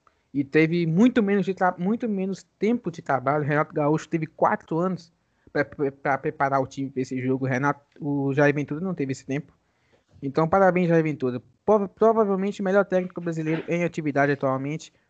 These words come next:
Ô, Reis, você gostou, Reis, desse resultado? Coringão. O Corinthians tem tanta sorte, cara, que mesmo perdendo, eles estão em décimo terceiro,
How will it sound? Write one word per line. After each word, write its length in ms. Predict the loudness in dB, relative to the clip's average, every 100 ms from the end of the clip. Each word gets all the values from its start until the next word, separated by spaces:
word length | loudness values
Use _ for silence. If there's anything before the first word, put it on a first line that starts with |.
| _
Ô, 260 | 4 6 6
Reis, 340 | 6 6 4
você 280 | -2 -4 -2
gostou, 460 | 2 0 2 0 2
Reis, 240 | 0 -2
desse 240 | -6 -6 -6
resultado? 640 | -6 -2 0 0 -2 -8
Coringão. 600 | -6 -4 -4 -2 -2 -4 -10 _ _ _ _ -6
O 100 | -2
Corinthians 360 | 2 4 2 -2
tem 160 | -4
tanta 280 | -2 -2 -2
sorte, 380 | -4 -2 -4 -6
cara, 260 | -14 -14 -14
que 120 | -10
mesmo 300 | -8 -6 -4
perdendo, 360 | -2 -4 -6
eles 140 | -10 -10
estão 140 | -12
em 40 | -8
décimo 360 | -8 -6 -10
terceiro, 560 | -10 -14 -12 -8 -8